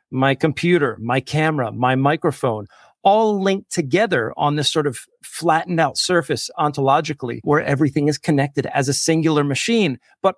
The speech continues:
all is dead. And the sort of presiding non-organic or anorganic entifying energy or machine is this, this, this, this disruptive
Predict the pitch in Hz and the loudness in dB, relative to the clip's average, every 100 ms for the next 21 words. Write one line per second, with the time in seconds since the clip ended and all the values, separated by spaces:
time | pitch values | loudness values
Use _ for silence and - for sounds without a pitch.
0 | - 180 185 202 208 165 143 120 185 247 | 2 4 4 2 0 -4 -4 0 2 4
1 | 165 113 135 - _ _ _ 165 160 139 | 2 -2 -12 -20 _ _ _ -4 -4 -4
2 | - 147 131 - 151 120 143 165 165 147 | -4 -6 -6 -4 -2 2 4 2 0 -2
3 | 131 127 _ _ _ _ _ _ _ _ | -4 -8 _ _ _ _ _ _ _ _
4 | _ _ - 151 160 170 165 147 131 131 | _ _ -6 0 2 4 2 0 -2 -4
5 | 123 - 143 - 175 156 156 156 135 139 | -6 -6 -6 -4 -2 0 0 0 2 0
6 | 135 - _ - 196 - 175 - 151 139 | -2 -12 _ 0 0 0 -2 2 2 2
7 | 135 127 135 - _ _ _ _ - 175 | -2 -4 -8 -12 _ _ _ _ -2 2
8 | 196 151 131 113 120 147 131 123 117 113 | 4 2 0 -2 -4 0 2 2 0 -2
9 | 113 _ 202 156 - 196 208 151 135 151 | -6 _ -4 -2 0 0 2 4 2 2
10 | 160 143 139 - 131 123 120 - - _ | 2 2 0 -4 -2 -2 -2 -4 -6 _
11 | _ _ _ _ _ _ _ _ - 143 | _ _ _ _ _ _ _ _ -2 0
12 | 127 - 330 143 127 - - _ _ _ | 0 -4 -4 0 0 -2 -8 _ _ _
13 | _ 143 131 - 139 - 156 147 - 139 | _ -2 -2 -2 -4 0 0 0 -4 -6